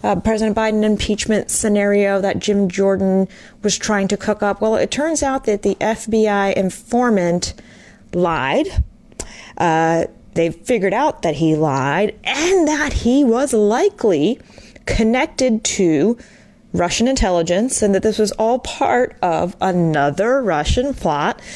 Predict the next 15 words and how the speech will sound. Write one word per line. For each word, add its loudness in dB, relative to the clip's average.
to 0
interfere 0
in 0
our 0
political 0
system. -2
Like, 0
we 0
just, -2
it, 0
it, -2
it's -4
the, 0
the 0
movie 2